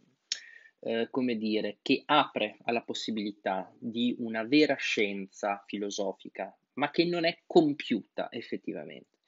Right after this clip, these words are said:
E qual è l'elemento che secondo Reynolds manca? Manca il principio. Quello che manca della filosofia di Kant è il principio, l'individuazione del principio da cui tutto deriva.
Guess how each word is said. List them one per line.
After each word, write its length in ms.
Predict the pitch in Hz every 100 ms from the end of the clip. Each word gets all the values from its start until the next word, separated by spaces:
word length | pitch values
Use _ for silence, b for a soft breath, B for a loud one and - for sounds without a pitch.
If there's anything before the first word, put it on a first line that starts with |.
| B B B
E 80 |
qual 180 | 202 254
è 80 | 160
l'elemento 560 | 123 127 131 135 139 123
che 120 | 123
secondo 400 | - 120 120 110
Reynolds 500 | 110 117 117 110 98
manca? 840 | - 113 101 98 98 - 98 98 _ _ B B B
Manca 300 | 165 208 202
il 220 | 143 135
principio. 800 | - 151 143 - - 131 - - _ _ _
Quello 260 | 156 185
che 100 | -
manca 460 | 120 127 139 135 110
della 180 | 120 127
filosofia 880 | - 113 113 120 - 139 131 131 - _ _
di 240 | 117 104
Kant 340 | - 156 180 -
è 200 | 127 131
il 160 | 127
principio, 500 | - 110 104 - 95
l'individuazione 600 | 110 127 131 131 139 170 165
del 180 | 120
principio 540 | - 143 143 - 214 165
da 120 | 131
cui 340 | - 156 151 -
tutto 520 | 180 - - 143 -
deriva. 600 | 117 120 95 98 - -